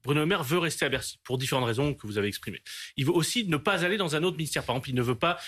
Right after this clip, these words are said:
il l'a fait dire qu'il ne vous souhaitait pas être au ministère des Affaires, des Affaires étrangères, que le ministère de l'Éducation qui avait été évoqué, plutôt pas. Et puis même s'il restait à Bercy, dans quelles conditions ? Il a aujourd'hui un gr-, un, ce qu'on appelle un grand Bercy, c'est-à-dire qu'il a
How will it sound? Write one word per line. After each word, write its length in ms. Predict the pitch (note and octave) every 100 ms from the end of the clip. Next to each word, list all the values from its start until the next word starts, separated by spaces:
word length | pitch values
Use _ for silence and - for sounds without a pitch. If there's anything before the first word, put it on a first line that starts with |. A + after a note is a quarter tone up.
| - -
il 240 | A#2+ G#2+
l'a 100 | A2+
fait 200 | - B2
dire 340 | A2 E3 F#3+
qu'il 140 | - C3+
ne 60 |
vous 120 | A2+ A2
souhaitait 260 | - A#2+
pas 100 | A2+
être 140 | D#3 C3
au 20 |
ministère 240 | B2+ -
des 80 | B2+
Affaires, 180 | C3+ C3+
des 160 | A2+ B2+
Affaires 180 | C3
étrangères, 440 | C#3 E3+ E3+ D#3+ B2+ - - - _
que 80 | B2+
le 100 | B2
ministère 220 | C#3+ D#3+
de 60 | D3
l'Éducation 520 | D3 D3+ D3+ - E3+
qui 100 | D3
avait 100 | C3+
été 140 | B2+
évoqué, 400 | C3 C3 - F#3+
plutôt 320 | F#3+ - G3+
pas. 240 | F#3+ F3+ - - - -
Et 80 |
puis 140 | E3 G3+
même 180 | B3 A#3
s'il 220 | - F3+
restait 240 | E3+ -
à 60 | D#3+
Bercy, 400 | E3 - C4 F#3+
dans 120 | E3
quelles 140 | F3
conditions ? 480 | E3 F#3 F3 - G3+ - -
Il 100 | D3
a 80 | F3
aujourd'hui 280 | F#3 E3+ G#3
un 100 | F#3
gr-, 320 | B2+ F#3+ - - _
un, 140 | C3 D3+
ce 140 | D#3+
qu'on 80 | E3
appelle 160 | D3+ F#3
un 80 |
grand 160 | C#3 D#3+
Bercy, 300 | F3 - B2
c'est-à-dire 220 | - -
qu'il 120 | C#3
a 140 | C3+